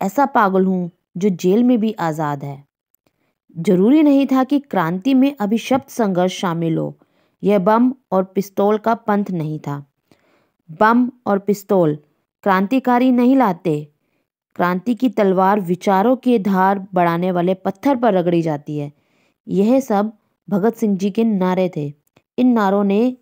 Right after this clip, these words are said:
देश की जनता में बहुत क्रांति ला दी थी और सबने मिलकर स्वतंत्रता संग्राम में भाग लिया। सात अक्टूबर उन्नीस सौ तीस को अदालत के द्वारा अड़सठ पृष्ठों, पृष्ठों का निर्णय लिया गया था, जिसमें भगत सिंह,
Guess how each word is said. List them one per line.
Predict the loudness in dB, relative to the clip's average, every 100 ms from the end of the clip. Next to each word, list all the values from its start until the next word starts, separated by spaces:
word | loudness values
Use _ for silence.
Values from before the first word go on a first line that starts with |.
| -4
देश | -2 -2
की | -2 -2
जनता | -2 -2 -2
में | -2 -4
बहुत | -2 -2 -2
क्रांति | -2 -2 -2 -2
ला | -2 -2
दी | -8
थी | -8 -12 -12 _ _ _ _ _ _ _ -2
और | 0 0 -4 _ _ _ -6
सबने | -2 2 4
मिलकर | 4 2 2 0 0 -4 _ _ -8
स्वतंत्रता | -6 -4 -4 -4 -4 -2 -2
संग्राम | -2 -4 -2 -2 -2
में | -2 -2
भाग | -2 -4 -2
लिया। | -6 -8 -14 _ _ _ _ _ _ _ _ _ _ _ _ _ _
सात | -4 2 2 2
अक्टूबर | 0 0 2 2
उन्नीस | 2 2 2 2
सौ | 0
तीस | 0 -2 0
को | -4
अदालत | -2 0 2 2 0
के | -2 0
द्वारा | 2 2 0 -2
अड़सठ | -4 0 -2 0
पृष्ठों, | -4 0 -2
पृष्ठों | -2 -2 -2 2 0
का | 2 0
निर्णय | 0 0 2 2
लिया | 2 0
गया | 0 -4 -6
था, | -8 -10 _ _ _ _ -2
जिसमें | -2 0 0
भगत | 0 -2 -2
सिंह, | 0 -2 -2